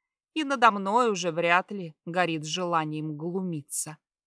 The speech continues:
«Я бывшая свекровь Ксении», произносит так, словно это не утративший актуальность факт биографии, а дворянский титул.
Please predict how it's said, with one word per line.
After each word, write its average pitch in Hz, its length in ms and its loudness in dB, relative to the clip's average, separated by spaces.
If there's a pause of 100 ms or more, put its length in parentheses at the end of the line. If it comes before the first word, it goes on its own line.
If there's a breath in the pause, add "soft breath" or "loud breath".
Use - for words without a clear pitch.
(840)
«Я 196 640 8
бывшая 269 540 -2
свекровь 233 640 0
Ксении», 156 800 -2 (760)
произносит 254 760 -2
так, 226 280 2
словно 208 500 -2
это 202 260 -2
не 220 160 0
утративший 202 720 2
актуальность 180 760 -2
факт - 360 0
биографии, 190 840 2 (320)
а 269 120 4
дворянский 247 680 2
титул. 143 560 -8